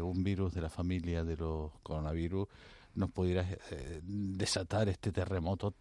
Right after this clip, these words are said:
tremendo que, que ha ocasionado el sars cov dos. La verdad es que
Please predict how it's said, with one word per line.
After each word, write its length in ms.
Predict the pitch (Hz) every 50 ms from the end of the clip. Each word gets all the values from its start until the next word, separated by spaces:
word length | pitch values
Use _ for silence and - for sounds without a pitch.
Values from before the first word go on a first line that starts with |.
| - -
tremendo 600 | - 85 85 85 92 104 104 101 92 90 87 85
que, 300 | - 90 90 87 85 78
que 100 | - 92
ha 60 | 90
ocasionado 600 | 87 - 92 82 - 98 87 85 87 90 87 90
el 240 | 90 85 80 85 85
sars 280 | - - - 92 85 -
cov 180 | - 85 78
dos. 240 | 73 76 80 78 78
La 80 | 80 78
verdad 240 | 78 85 80 82 90
es 60 | - -
que 460 | - 95 90 87 87 82 80 78